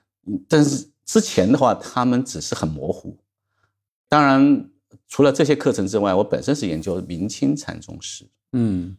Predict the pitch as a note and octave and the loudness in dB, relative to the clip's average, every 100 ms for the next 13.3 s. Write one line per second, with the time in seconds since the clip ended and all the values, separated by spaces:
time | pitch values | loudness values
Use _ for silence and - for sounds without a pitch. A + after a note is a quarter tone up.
0 | _ - F2+ - F2+ - C#3 A2 F#2 F2 | _ -6 -6 -4 -8 2 4 4 0 -2
1 | F2+ F#2 - - A2 G#2 D#3+ C#3+ C3+ - | 0 0 -2 0 0 2 2 4 2 2
2 | D3+ C#3+ B2+ - B2 C3 G2 F#2 E2+ F2+ | 0 2 -2 -2 -4 -2 -2 -2 -6 -8
3 | G2+ F#2+ E2+ F2+ F#2+ - G2+ G2+ - - | -10 -8 -6 -6 -8 -8 -10 -10 -16 -16
4 | - G2+ G#2+ _ _ - F#2 E2+ F2+ F2 | -10 -10 -10 _ _ -2 0 0 -2 -2
5 | D#2+ G2 A#2+ A#2+ B2 - _ _ F2 C#3 | 0 2 4 4 2 -6 _ _ 2 4
6 | C3+ B2+ C3 C3 G#2+ F#2+ F#2+ G#2 _ _ | 4 2 2 2 2 2 0 -4 _ _
7 | _ _ F#2+ F2+ G#2 - A2 A2+ G#2 F2+ | _ _ 2 2 2 -2 -4 -2 -2 -2
8 | G#2 A2 F#2+ F#2 F#2+ - E3+ G3+ - - | 0 0 0 -4 -4 0 2 2 0 -6
9 | _ G2+ F#2+ E2 D2 G2 A#2+ G#2+ F#2+ F#2+ | _ -6 -2 0 -2 -2 0 2 0 -2
10 | A2+ G#2+ - B2 A2 F2+ G2 - G2+ - | -2 -2 0 0 0 0 -6 -2 -2 -2
11 | G2 E2+ - F#2 D2 D2+ - - C#2 A#1+ | -8 -8 -6 -6 -6 -8 -6 -8 -8 -14
12 | C2 D2+ - C#2+ C2+ C2 D#2+ C#3+ D3+ B2+ | -14 -14 -16 -20 -20 -18 -8 -6 -4 -4
13 | A2+ G2+ | -4 -6